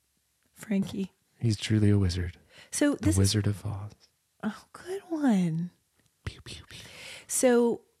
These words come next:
Speaker 1: Polar Express, two thousand four, directed by Robert Zemeckis.
Speaker 2: Won't do it.
Speaker 1: I learned this.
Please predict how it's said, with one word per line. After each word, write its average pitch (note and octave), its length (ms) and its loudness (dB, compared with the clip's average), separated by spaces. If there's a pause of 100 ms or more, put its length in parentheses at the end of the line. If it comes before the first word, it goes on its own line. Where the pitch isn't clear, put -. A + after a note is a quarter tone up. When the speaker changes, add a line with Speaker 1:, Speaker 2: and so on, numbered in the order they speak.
Speaker 1:
Polar D#4+ 240 0
Express, F3+ 580 -2
two A#3+ 160 -2
thousand A#3+ 360 0
four, F3 200 -2
directed F#3 360 -2
by F3+ 120 0
Robert E3+ 340 0
Zemeckis. E3 500 -4
Speaker 2:
Won't G2 160 4
do F#2+ 120 4
it. F2+ 120 0 (260)
Speaker 1:
I A#3+ 120 2
learned D#4 340 0
this. A#3 600 -4